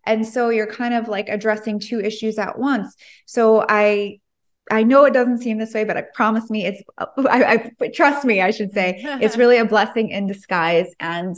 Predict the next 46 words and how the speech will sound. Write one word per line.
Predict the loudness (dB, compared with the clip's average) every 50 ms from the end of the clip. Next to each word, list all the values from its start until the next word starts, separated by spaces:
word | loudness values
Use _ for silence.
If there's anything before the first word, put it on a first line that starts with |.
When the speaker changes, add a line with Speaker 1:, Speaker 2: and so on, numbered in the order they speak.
| -6
Speaker 1:
um, | -4 -4 -2 -4 -4 -6 -8 -10 -12 -14 _ _
you | -6 -4 -2
know, | -2 -2
just | 0 0 0 0 0
be | -2 -2 -2 -4 -6
patient | -14 -8 -2 0 0 2 0 0 -4 -6 -6 -6
and | -4 -4 -4 -4
gentle | -2 -2 -4 -2 -2 -2 0 0
with | 0 -2 0 -2
yourself. | -2 -2 -2 -2 -2 -2 0 0 0 -2 -6 -10 -16 _ -20 -20 -20 _
And, | -6 -4 -2 -2 -2 -2 -4 -4 -4
and | -4 -4 -2 -4 -4 -6 -8 -12 -18 _ _ -14
you, | -12 -10 -6 -2 0 0 0 0 0 -2 -4 -8 -14 _ _ _ -14 -10
you | -6 -4
know, | -4 -2 -2
with | -2 -2 -4
experimentation, | -6 -6 -6 -4 -2 -2 -2 -2 -2 -4 -6 -6 -4 -4 -2 -2 -2 -4 -2 0 0 2 2 0 -2 -4 -12 _ _ _
you | -2 0 2 4
will | 4 2
be | 2 0 0
able | -2 -2 -4 -6
to | -8 -10 -12
find | -10 -8 -8 -8 -6 -6 -8 -8
what | -6 -6 -6 -4 -4
works | -6 -6 -8 -10 -14
for | -12 -10 -8
you. | -8 -8 -8 -10 -10 -14 -16 -18 _ _ _ _ _ _ _ _ _ _ _ _ -18
Speaker 2:
I | -16 -16 -14
love | -14 -12 -10 -10 -8 -8
it. | -8 -8 -8 -10 _ _
Thank | -8 -8 -8 -8 -8
you | -8 -8 -8 -10
so | -12 -12 -14 -10 -6 -6 -4 -4 -6
much. | -6 -4 -4 -4 -4 -4 -8 -12 -16 -12
Thank | -12 -10 -8 -8
you | -10 -10
so | -8 -8
much | -8 -8 -8 -10 _
for | -16
sharing. | -18 -12 -10 -8 -8 -6 -8 -8 -10 -10 -12
Thanks | -12 -14 -16 -12
for | -12 -12 -12
bringing | -12 -12 -10 -10 -8 -6
all | -6 -6 -6 -8
your | -8 -10 -10
wisdom. | -8 -8 -10 -8 -10 -10 -8 -8 -6 -6 -6 -8 -10